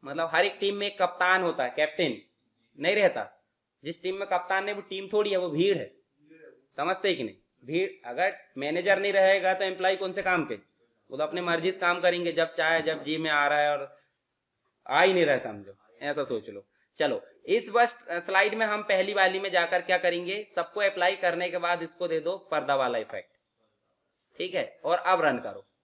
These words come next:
यहाँ जाओ from beginning, ये देखो, ठीक है। अब देखो पर्दा खुला, डायरेक्ट मूवी का नाम दिख गया, डायरेक्ट सारी चीजें दिख गई हमको,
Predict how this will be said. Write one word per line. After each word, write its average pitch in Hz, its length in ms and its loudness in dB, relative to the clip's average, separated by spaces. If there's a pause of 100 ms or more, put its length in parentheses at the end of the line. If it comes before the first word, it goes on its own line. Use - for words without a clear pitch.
(340)
यहाँ 156 200 -4
जाओ 196 260 2 (500)
from 160 200 -2
beginning, 180 360 -6 (1120)
ये 135 120 -4
देखो, 101 320 -14 (1200)
ठीक 185 180 -6
है। 175 120 0 (1900)
अब 160 120 0
देखो 170 220 0
पर्दा 185 280 4
खुला, 208 300 2 (400)
डायरेक्ट 190 340 6
मूवी 190 280 -2
का 220 120 2
नाम 214 240 2
दिख 202 140 -2
गया, 185 180 6
डायरेक्ट 196 340 6
सारी 196 280 0
चीजें 190 300 -2
दिख 147 160 -2
गई 139 120 2
हमको, 107 340 -10